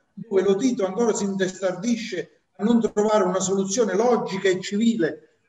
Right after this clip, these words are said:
a questa nostra squadra che faticosamente è arrivata in Serie A, ci sta penalizzando. Una pubblicità negativa, tutti i giornali sportivi e non solo sportivi stanno parlando di questa telenovela della Salernitana. Era l'ultima cosa di cui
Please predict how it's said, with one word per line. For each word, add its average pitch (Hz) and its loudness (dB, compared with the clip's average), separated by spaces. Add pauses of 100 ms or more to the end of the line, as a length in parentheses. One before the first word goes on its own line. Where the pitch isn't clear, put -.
(100)
a 170 -10
questa 185 -2
nostra 190 -4
squadra 214 -4
che 165 -4
faticosamente 190 -4
è 180 -2
arrivata 185 -4
in 175 -2
Serie 202 -2
A, 165 -8 (260)
ci 202 -6
sta - -4
penalizzando. 185 -4 (400)
Una 208 2
pubblicità 214 -2
negativa, 196 2
tutti 233 -2
i 202 -4
giornali 202 0
sportivi 202 -2
e 180 0
non 226 -2
solo 214 -2
sportivi 220 -6 (200)
stanno 214 0
parlando 208 0
di 190 -4
questa 190 2
telenovela 208 2
della 175 0
Salernitana. 170 -4 (220)
Era 240 6
l'ultima 285 0
cosa 240 2
di 202 -2
cui 233 -4